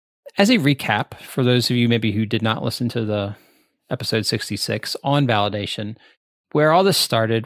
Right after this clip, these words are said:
was that I made a post on Reddit and I was told that it was the worst advice ever and I needed to go back to Seduction one oh one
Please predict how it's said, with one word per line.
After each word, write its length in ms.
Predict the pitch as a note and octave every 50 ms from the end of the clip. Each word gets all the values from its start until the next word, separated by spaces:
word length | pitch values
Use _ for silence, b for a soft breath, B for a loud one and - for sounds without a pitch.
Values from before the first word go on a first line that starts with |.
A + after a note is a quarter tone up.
| _
was 200 | - B2 A2+ -
that 120 | - A2+ A2+ -
I 180 | A2+ B2 B2+ C3
made 200 | C3 B2+ B2 B2
a 40 |
post 340 | B2 - - C3 C3 A#2+ -
on 120 | - C#3+ C3+
Reddit 420 | A#2+ G#2 F#2+ F#2+ F#2+ G#2 G#2 A2 -
and 140 | - A2 A2
I 60 | A2
was 160 | A2 G#2 -
told 280 | - - A#2+ A2 G#2+ -
that 120 | A#2+ A2
it 80 | A2+ A2+
was 160 | - A#2+ -
the 140 | - B2+ A#2+
worst 340 | A2+ A#2 A2+ G#2+ G#2 -
advice 340 | - C3+ - A2+ A2+ G#2+ - F#4+
ever 420 | - A3 A3 A3+ G#3+ G#3 G3+ G3
and 180 | - C3 C3 A#2+
I 120 | A#2 A#2
needed 200 | A#2 A#2+ A#2+ A2 A2+
to 40 | A#2+
go 140 | A#2+ B2
back 260 | G#2+ G#2+ G#2+ G#2 - _
to 80 | -
Seduction 540 | - - - A#2+ B2 A2+ - - - A#2 A2
one 180 | G#2+ A2 G#2+ G#2
oh 80 | G#2
one 560 | G#2 A2+ D3+ F3 F3+ F3+ F3+ F3 F3 F3 F3